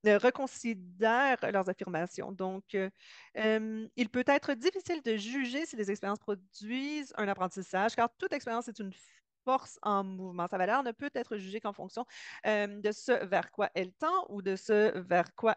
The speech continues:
elle s'oriente. Donc, euh, puis après la covid, en fait, je sais que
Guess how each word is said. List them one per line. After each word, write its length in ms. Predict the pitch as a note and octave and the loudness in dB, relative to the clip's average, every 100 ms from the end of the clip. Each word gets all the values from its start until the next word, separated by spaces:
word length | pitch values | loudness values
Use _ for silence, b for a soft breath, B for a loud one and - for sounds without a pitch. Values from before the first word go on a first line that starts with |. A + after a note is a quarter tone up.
| - | 2
elle 240 | F#3 F#3 | 0 0
s'oriente. 1500 | F#3+ - - - B3+ A#3+ A#3 A#3 G#3 F#3 F3 G3 F#3 F3 - F3 - B B B | -8 -18 -6 2 4 2 -2 -8 -6 -4 0 0 0 -8 -10 -10 -10 B B B
Donc, 560 | G#3 F#3+ G3+ G3+ G#3 - | -12 -4 -4 -4 -6 -4
euh, 120 | G#3 - _ _ _ _ _ _ | -4 -6 _ _ _ _ _ _
puis 100 | - | -18
après 200 | D4+ - G4 | -14 -8 -8
la 100 | D#4+ | -6
covid, 260 | - A#3+ C4+ | -8 -8 -6
en 80 | C#4 | -8
fait, 100 | C#4 | -8
je 80 | C4+ | -8
sais 160 | C4+ | -8
que 120 | F#4+ | -8